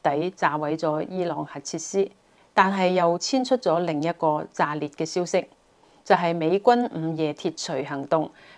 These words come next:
並非一時衝動，而係十五年前就已經開始規劃啦。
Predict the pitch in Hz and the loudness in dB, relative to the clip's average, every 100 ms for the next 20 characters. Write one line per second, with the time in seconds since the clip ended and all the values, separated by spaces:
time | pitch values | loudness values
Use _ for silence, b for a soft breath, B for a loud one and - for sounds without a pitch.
0 | - 175 165 214 214 214 - 147 - 190 | -2 -2 2 2 2 0 -6 -6 -2 0
1 | 180 156 - B B - 170 170 160 - | 2 2 0 B B -8 -4 0 0 0
2 | 180 160 180 156 147 - - 143 143 - | -2 -2 -2 -2 -4 -4 -4 -4 -6 -10
3 | _ - 165 143 156 185 190 185 180 - | _ -2 0 -2 -4 -2 -2 -2 -4 -4
4 | 160 175 170 160 - | -6 -4 -2 -2 -2